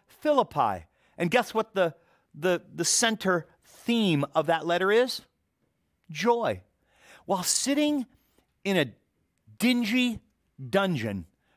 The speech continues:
Paul is writing about joy. Again, not the outside circumstances. He's writing about something that's internal. Fifteen times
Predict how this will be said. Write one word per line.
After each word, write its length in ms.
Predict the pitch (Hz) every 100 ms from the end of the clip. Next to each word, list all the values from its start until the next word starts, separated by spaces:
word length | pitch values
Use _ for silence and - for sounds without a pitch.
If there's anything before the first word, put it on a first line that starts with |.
| _
Paul 420 | - 190 170 135 123
is 160 | 127 147
writing 260 | 139 131
about 240 | 127 127 131
joy. 240 | 180 131 -
Again, 400 | 139 240 185 120 - -
not 320 | 127 160 185
the 140 | 233 220
outside 580 | 180 190 160 - 175 175
circumstances. 1000 | - 254 269 220 175 170 143 135 175 - - -
He's 320 | 240 254 180
writing 380 | 214 262 277 220
about 200 | 180 -
something 380 | 202 190 196
that's 220 | 180 - - _
internal. 1040 | 233 247 240 240 - - 262 262 233 120 - - -
Fifteen 720 | - - 330 - - 277 254
times 640 | - - 302 277 151 127